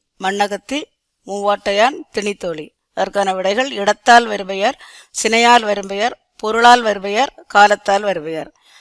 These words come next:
பெயர் சொல்லுனா என்ன? ஒன்றன் பெயரை குறிக்கக்கூடிய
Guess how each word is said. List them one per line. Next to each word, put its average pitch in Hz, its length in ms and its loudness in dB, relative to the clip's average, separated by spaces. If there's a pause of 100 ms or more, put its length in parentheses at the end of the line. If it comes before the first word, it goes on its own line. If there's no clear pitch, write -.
(240)
பெயர் 285 420 4
சொல்லுனா 233 400 2
என்ன? 190 280 -2
ஒன்றன் 226 480 -4
பெயரை 247 400 2
குறிக்கக்கூடிய 208 580 -8